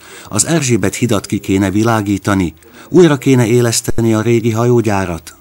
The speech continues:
Itt épülhetne meg a Lehár Ferenc nevét viselő szórakoztató központ, amely ide vonzaná a Dunán hajózó turistákat. Csémi Krisztián építész a belvárosi közlekedésről szólt. Úgy vélte, hogy a belvárosi utak nagy részét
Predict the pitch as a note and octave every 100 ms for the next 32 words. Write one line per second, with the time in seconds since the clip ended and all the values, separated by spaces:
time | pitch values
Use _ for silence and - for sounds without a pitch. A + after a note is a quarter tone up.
0 | _ _ G2+ - A2 G2+ G#2 G2+ F#2 F#2+
1 | G2+ A#2+ A2+ G#2+ G#2 F#2 - G2 F#2 E2+
2 | - F2 E2+ - A#2 - F#2+ F2+ E2+ -
3 | - - F2+ F#2+ G2 F#2+ - G2 G2 -
4 | A2 - A2 G2+ - - - A2+ C3 B2+
5 | D3 D3 A#2+ A2+ G#2 G#2 G2+ G2 F2+ B2+
6 | C#3 G#2 F2+ F2+ E2+ E2 E2 D#2 F#2+ F2+
7 | - F2+ E2+ - E2 - - - _ _
8 | - - - - D#3 C3+ B2+ B2+ - A#2+
9 | A2 G2+ A2 A2+ G#2 B2 B2+ A2+ G#2+ G2+
10 | F#2+ F#2+ F2 F2+ - G#2 G2+ - F#2+ F2+
11 | F2+ F2 - G2 F#2 F2 - - - -
12 | D3+ B2+ C3+ B2+ B2 A#2+ A#2 A2 A#2+ A#2
13 | A2+ G#2 - F2+ B2+ A#2 - G#2+ G#2+ G#2
14 | G2+ - A2+ B2+